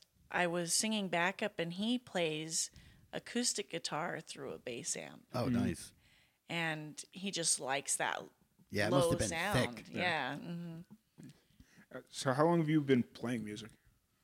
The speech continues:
Speaker 1: I have been playing for about fifteen years, I guess,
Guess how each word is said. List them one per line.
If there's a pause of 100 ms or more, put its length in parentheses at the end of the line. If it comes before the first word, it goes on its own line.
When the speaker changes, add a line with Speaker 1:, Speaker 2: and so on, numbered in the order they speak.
(680)
Speaker 1:
I
have
been
playing (120)
for (380)
about
fifteen
years,
I
guess,